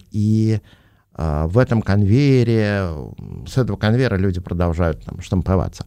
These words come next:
Нет, Бог каждого конкретного отдельного человека соткал в чреве матери. Бог каждого конкретного отдельного человека привёл в мир согласно своему замыслу.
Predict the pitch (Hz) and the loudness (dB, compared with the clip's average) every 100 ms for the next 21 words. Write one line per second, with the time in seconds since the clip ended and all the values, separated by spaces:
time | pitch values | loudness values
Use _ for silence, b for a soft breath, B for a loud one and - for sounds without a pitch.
0 | B B B - 76 67 117 151 - 147 | B B B -4 -4 2 2 2 0 0
1 | 151 123 117 - 95 90 117 110 101 90 | 0 2 0 0 -2 0 0 0 0 0
2 | 87 101 85 82 80 - 92 101 127 101 | 2 4 4 0 -4 -4 -2 -2 -2 -2
3 | 87 87 92 82 78 - 87 80 82 123 | -4 -4 -4 -2 -4 -6 -4 0 0 0
4 | 135 131 95 - - _ _ _ _ _ | 0 -2 -2 -6 -18 _ _ _ _ _
5 | _ - B B B B - 101 101 127 | _ -20 B B B B 0 2 4 4
6 | 117 110 - 104 104 110 92 92 90 90 | 4 2 2 0 2 0 2 2 2 2
7 | 92 85 78 71 90 87 85 - 71 82 | 2 2 0 -2 0 2 2 0 -2 -2
8 | 80 78 73 69 87 104 95 - - - | 0 0 -2 2 4 6 4 0 -10 -10
9 | 82 85 82 71 76 - - 73 73 95 | -6 -2 -2 -2 -6 -12 -8 -6 -4 -2
10 | 131 123 - 113 98 | 0 0 -4 -2 -2